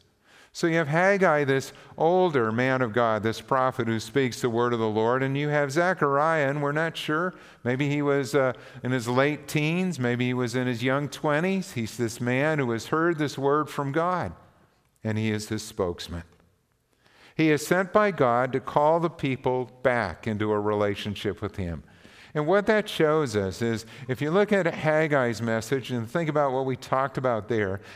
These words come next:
Haggai was calling them to rebuild the temple. They had started on the work, stopped. The foundation's there. It's still in ruins.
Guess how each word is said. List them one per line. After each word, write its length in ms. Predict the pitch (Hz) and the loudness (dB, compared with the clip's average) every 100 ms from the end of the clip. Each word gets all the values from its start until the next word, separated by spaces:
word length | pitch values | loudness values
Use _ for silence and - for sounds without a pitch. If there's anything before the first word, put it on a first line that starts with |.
| - | -4
Haggai 460 | 185 185 190 190 | 2 2 4 2
was 240 | 175 135 - | 2 -2 -2
calling 480 | - 156 170 156 139 | 2 2 2 0 0
them 260 | 135 139 | 0 -2
to 80 | 113 | -4
rebuild 1200 | 107 127 160 165 160 - 107 131 131 123 113 - | -2 -2 0 0 -2 -4 0 2 2 -2 -6 -6
the 120 | 113 | -6
temple. 480 | 98 113 98 92 80 - _ | -2 -4 -2 -6 -8 -14 _
They 100 | 117 | -2
had 160 | 117 107 | -2 -4
started 600 | - - 160 160 170 170 | -10 0 4 4 4 2
on 180 | 160 160 | 0 0
the 80 | 151 | 0
work, 380 | 151 147 147 | 0 0 -2
stopped. 680 | - - 135 127 131 127 - - - - | -10 -4 0 2 2 -2 -6 -20 -20 -10
The 80 | 110 | -6
foundation's 840 | - 131 120 139 156 - 156 131 | -2 0 2 2 2 0 -4 -2
there. 380 | 143 135 135 131 | 2 4 4 2
It's 180 | 113 - | 0 -4
still 320 | - 151 151 | -2 0 0
in 140 | 143 120 | 0 0
ruins. 520 | 113 107 104 104 | 0 0 -2 -6